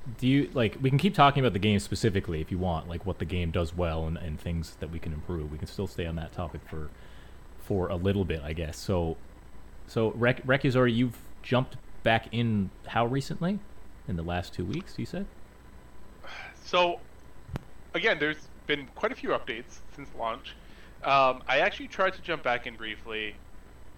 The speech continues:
Speaker 2: about a year or two ago.
Speaker 1: Yeah.
Speaker 2: And, yeah, about two years ago.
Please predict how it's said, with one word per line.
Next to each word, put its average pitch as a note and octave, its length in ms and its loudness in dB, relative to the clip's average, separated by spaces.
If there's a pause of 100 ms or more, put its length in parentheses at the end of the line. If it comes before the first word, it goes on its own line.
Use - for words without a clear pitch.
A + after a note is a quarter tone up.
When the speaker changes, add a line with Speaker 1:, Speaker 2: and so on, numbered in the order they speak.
(140)
Speaker 2:
about A#2 140 -6
a A#2 40 -8
year G#2+ 220 -6
or C#3+ 40 -4
two G#3+ 200 -8
ago. A#3+ 260 -6 (640)
Speaker 1:
Yeah. C#3 80 2
Speaker 2:
And, C3+ 500 2 (600)
yeah, G#3 120 -2
about - 200 -6
two - 140 -8
years A2 280 -10
ago. G#2 220 -12